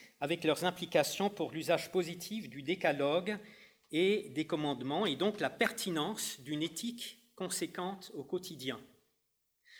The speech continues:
On trouve par exemple chez Calvin cette phrase tirée de son troisième sermon sur un Timothée, « D'où est-ce que notre Seigneur Jésus-Christ et ses apôtres ont pris leur doctrine, sinon de Moïse ?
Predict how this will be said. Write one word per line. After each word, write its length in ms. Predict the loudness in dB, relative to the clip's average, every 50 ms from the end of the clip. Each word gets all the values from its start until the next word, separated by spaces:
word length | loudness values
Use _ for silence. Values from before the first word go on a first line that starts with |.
| -20 -20 -20 -14 -8 -8
On 60 | -4
trouve 220 | 0 0 2 4 6
par 160 | 4 4 6
exemple 260 | 4 2 2 0 0
chez 180 | 0 -2 0 2
Calvin 300 | 4 4 4 4 2 2
cette 240 | 2 0 -2 0
phrase 300 | 2 4 4 4 4 2
tirée 200 | 0 2 2 2
de 120 | 2 2 0
son 160 | -2 -2 -2
troisième 340 | 0 2 2 2 2 0 0
sermon 340 | 2 2 2 2 2 0 -2
sur 220 | -2 -2 0 0
un 80 | 0 0
Timothée, « 800 | -2 -2 -4 -2 -2 -2 -2 0 2 2 2 0 -2 -6 -16 -20 -20 -20 -20 -20 -20 -20 _ -8
D'où 220 | 2 8 10 10
est-ce 180 | 10 10 10 10
que 60 | 10
notre 280 | 10 10 8 6 6
Seigneur 380 | 6 6 8 8 8 10 8 8
Jésus-Christ 600 | 8 4 2 0 0 -2 -2 -2 -2 -2 0 -2
et 40 | -2
ses 240 | 0 0 4 6 6
apôtres 340 | 6 6 4 2 2 0
ont 60 | -2 -4
pris 180 | -2 -2 0
leur 200 | 2 2 2 2
doctrine, 420 | 0 -2 -2 -4 -4 -2 0 0 0
sinon 380 | 0 0 0 2 2 2 2
de 100 | 4 4
Moïse ? 540 | 4 6 6 4 4 2 -2 -4 -6 -8